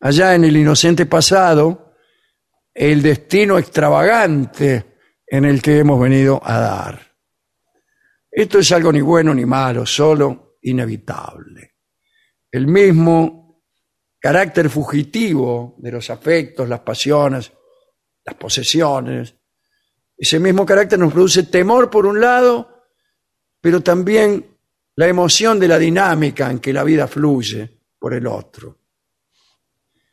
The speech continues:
El amor, por ejemplo, únicamente tiene sentido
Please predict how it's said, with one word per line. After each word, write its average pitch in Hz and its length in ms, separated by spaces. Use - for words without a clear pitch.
El 180 180
amor, 233 520
por 170 160
ejemplo, 190 400
únicamente 202 520
tiene 185 240
sentido 156 800